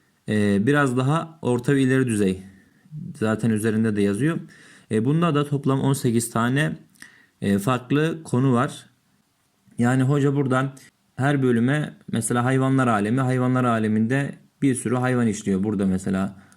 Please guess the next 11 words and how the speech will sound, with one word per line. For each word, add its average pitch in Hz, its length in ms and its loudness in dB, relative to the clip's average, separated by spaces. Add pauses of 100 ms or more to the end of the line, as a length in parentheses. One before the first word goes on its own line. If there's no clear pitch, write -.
(360)
kaplumbağa 110 580 0
işliyor, 92 460 -4 (760)
diğerlerini 107 360 0
işliyor. 127 340 -6
Sonra 131 360 -2
işte 120 340 -4
keşifler, 120 480 -6
icatlar, 101 720 -2 (580)
tıp, 110 200 -4
sağlık, 98 680 -4 (140)
spor. - 680 -4